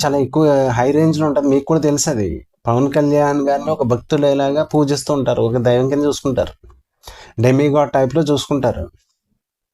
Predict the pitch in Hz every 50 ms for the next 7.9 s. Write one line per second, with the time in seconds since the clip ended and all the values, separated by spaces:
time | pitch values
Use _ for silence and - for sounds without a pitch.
0 | _ _ _ _ _ _ _ _ _ _ _ _ _ _ _ _ _ _ _ _
1 | _ _ _ _ _ _ _ _ _ _ _ _ _ - 120 127 131 151 135 123
2 | 107 120 143 156 165 165 165 165 160 156 151 139 - - 107 98 98 107 120 151
3 | 170 180 190 196 190 175 135 135 139 139 135 135 139 143 135 131 131 135 151 151
4 | 151 151 151 143 147 151 143 - 147 135 147 143 - 135 143 151 160 160 151 147
5 | 147 147 160 - 156 156 160 165 170 165 175 175 - 160 131 - 135 135 139 139
6 | 147 151 151 151 151 151 143 135 135 139 147 147 147 143 139 - 139 131 127 127
7 | 135 127 135 139 139 151 160 156 147 123 113 - 113 117 139 185 240